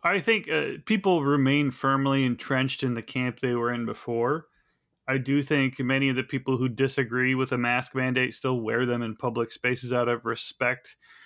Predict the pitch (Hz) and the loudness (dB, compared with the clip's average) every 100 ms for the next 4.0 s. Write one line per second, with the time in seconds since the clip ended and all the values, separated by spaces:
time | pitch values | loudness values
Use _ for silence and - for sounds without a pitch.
0 | _ - 131 117 113 - 151 143 139 139 | _ -4 -2 -2 -6 -2 2 4 6 4
1 | 135 131 127 123 123 123 127 113 - 147 | 4 2 2 2 0 0 -2 -2 -4 -6
2 | 135 120 113 107 120 120 113 110 110 110 | -2 0 2 2 0 0 -4 -4 -2 -2
3 | 110 - _ _ - 127 156 151 135 - | -2 -6 _ _ -6 -2 0 0 0 -4